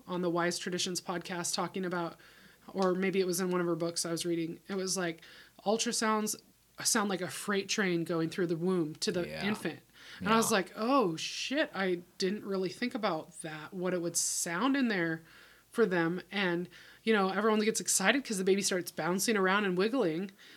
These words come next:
Speaker 1: But is that because it sounds scary in there for the first time? They're in this, like, water world with, like, muffled sound, and then all of a sudden this blaring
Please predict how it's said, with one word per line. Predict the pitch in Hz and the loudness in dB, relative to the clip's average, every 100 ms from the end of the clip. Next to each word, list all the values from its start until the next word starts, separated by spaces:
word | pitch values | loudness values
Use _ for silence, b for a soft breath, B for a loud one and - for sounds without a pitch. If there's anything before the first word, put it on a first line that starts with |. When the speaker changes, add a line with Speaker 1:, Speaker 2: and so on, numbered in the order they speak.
| b b | b b
Speaker 1:
But | - 185 170 - - _ | 0 0 0 -8 -20 _
is | 190 165 | -6 0
that | 196 190 | 0 0
because | 196 - 190 180 180 180 - - - | -4 -2 -2 0 -2 -4 -8 -10 -8
it | 190 - | -4 -2
sounds | 175 170 277 | -2 0 0
scary | - 202 180 170 | 2 2 2 2
in | 165 | 0
there | 160 | -2
for | - | -2
the | 170 | -6
first | 160 170 - | -4 -4 -4
time? | 185 170 | -2 0
They're | 196 | 2
in | 214 | 2
this, | 202 190 | 0 -2
like, | 196 175 175 | -2 -2 -2
water | 165 185 208 196 | 2 4 4 2
world | 180 180 175 170 - - | 2 4 2 0 -4 -6
with, | 175 - | -6 -4
like, | 170 170 | -6 -2
muffled | 185 180 190 170 | -2 -2 -6 -4
sound, | - 185 202 175 | 0 2 2 2
and | 170 | 2
then | 170 | 2
all | 170 | 0
of | 170 | 0
a | |
sudden | 165 180 170 | -2 -2 -2
this | 156 | -2
blaring | 170 147 170 180 185 170 160 | -6 -4 0 2 2 2 -2